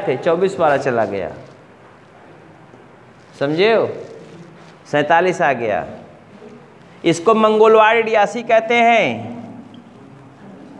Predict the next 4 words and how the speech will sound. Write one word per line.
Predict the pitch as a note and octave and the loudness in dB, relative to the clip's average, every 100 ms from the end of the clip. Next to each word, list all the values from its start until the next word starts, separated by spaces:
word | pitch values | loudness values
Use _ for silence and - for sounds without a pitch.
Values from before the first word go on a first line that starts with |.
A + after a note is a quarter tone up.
| - - - - D3 | -20 -18 -18 -12 -4
मंगोलॉइड | D#3 F3 G3 G#3+ G#3+ G#3+ G#3+ A3 A#3+ G#3+ - - - - - - - - - - - - - - - - - - - - | 0 2 4 4 6 6 6 4 2 -2 -14 -18 -20 -20 -20 -20 -20 -20 -20 -20 -20 -18 -18 -20 -20 -20 -18 -16 -16 -6
इडियासी | E3+ F3+ F#3+ F#3 G#3 A3 | 0 4 4 4 2 0
कहते | G#3+ G3+ E3+ B2 | 0 0 -2 -4
हैं, | G2+ | -4